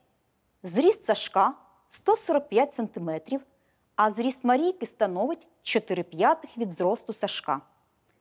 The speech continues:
Який зріст Марійки? Запишемо коротку умову. Зріст Сашка — це сто сорок п'ять сантиметрів. Зріст Марійки невідомо скільки сантиметрів,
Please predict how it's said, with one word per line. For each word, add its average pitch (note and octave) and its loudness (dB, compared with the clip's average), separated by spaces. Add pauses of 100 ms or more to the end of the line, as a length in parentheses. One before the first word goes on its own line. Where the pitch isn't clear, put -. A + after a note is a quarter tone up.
(300)
Який C#4+ 2
зріст G#3+ -6
Марійки? E3+ -4 (840)
Запишемо D4+ 2
коротку A#3+ 0
умову. E3 -6 (680)
Зріст B3 0
Сашка — G3 -2 (560)
це A3+ 2
сто - 0
сорок A#3+ -2
п'ять D3 -2
сантиметрів. C#4+ -2 (960)
Зріст C4+ 2
Марійки D4 2 (340)
невідомо C4+ 6
скільки A3 -6
сантиметрів, F#3 -4